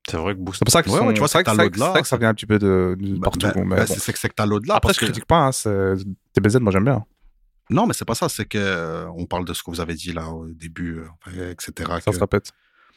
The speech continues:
Speaker 3: moi, je trouve pas, tu vois, ça va. Bon, la vérité, je trouve pas, et que je trouve l'histoire vraiment cohérente, perso. Parce que le délire de il meurt, il meurt, à la-, c'est, c'est quand la première fois qu'il meurt, Goku ?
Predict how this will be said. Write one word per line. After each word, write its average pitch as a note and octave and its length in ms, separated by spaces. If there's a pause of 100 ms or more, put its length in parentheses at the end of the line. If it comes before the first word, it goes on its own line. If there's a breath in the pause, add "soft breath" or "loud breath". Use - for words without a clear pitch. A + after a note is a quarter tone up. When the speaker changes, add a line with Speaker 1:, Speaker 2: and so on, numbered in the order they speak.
(140)
Speaker 3:
moi, - 100
je - 60
trouve - 200
pas, G#3 140
tu - 80
vois, B2+ 100
ça - 160
va. D#3 100 (420)
Bon, E2 120
la D#2 100
vérité, F#2+ 240
je D#3 60
trouve - 200
pas, C3+ 200
et E2+ 60
que - 180
je - 80
trouve F2+ 160
l'histoire F2 280 (120)
vraiment A2 220
cohérente, F#2 460
perso. - 320 (640)
Parce - 140
que - 80
le G#2+ 100
délire G#2 380
de F#2+ 240
il A2 140
meurt, G#2+ 360
il G2 120
meurt, G2 160
à G2 60
la-, F#2 60
c'est, - 160
c'est - 120
quand C3 100
la A2+ 60
première F#2+ 240
fois G2+ 80
qu'il - 160
meurt, D2+ 160
Goku ? D#2 320